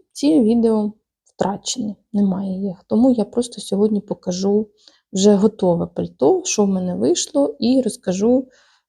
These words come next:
е, як я його збирала. Е, і так, перш за все, те, що я розкроїла, е, основна частинка, я його простібала.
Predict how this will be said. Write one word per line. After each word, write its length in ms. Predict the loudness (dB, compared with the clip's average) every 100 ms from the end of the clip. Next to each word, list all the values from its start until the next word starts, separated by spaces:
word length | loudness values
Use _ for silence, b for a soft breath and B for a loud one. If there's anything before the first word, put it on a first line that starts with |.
| _ -6
е, 280 | -4 -4 -4
як 400 | -6 -6 _ -6
я 240 | -2 -2
його 440 | -2 -6 -2 0 0
збирала. 540 | -2 -2 -2 -2 -10 _ _ _ B B B B B B _ -2
Е, 120 | -2 -2
і 60 |
так, 180 | -6 -6 -2
перш 300 | 2 2 2
за 80 | -4
все, 260 | -4 -8 -2
те, 180 | 2
що 180 | 2 2
я 140 | 2 2
розкроїла, 840 | 0 -4 0 0 0 -2 -2 -4 -8 _ _ _ _ -6
е, 140 | -6 -4
основна 500 | -4 0 0 2 -2
частинка, 680 | -2 -4 -2 2 2 2 -2
я 260 | 0 0
його 340 | 2 0 -2 -6
простібала. 800 | -2 -2 -2 -6 -4 -4 -6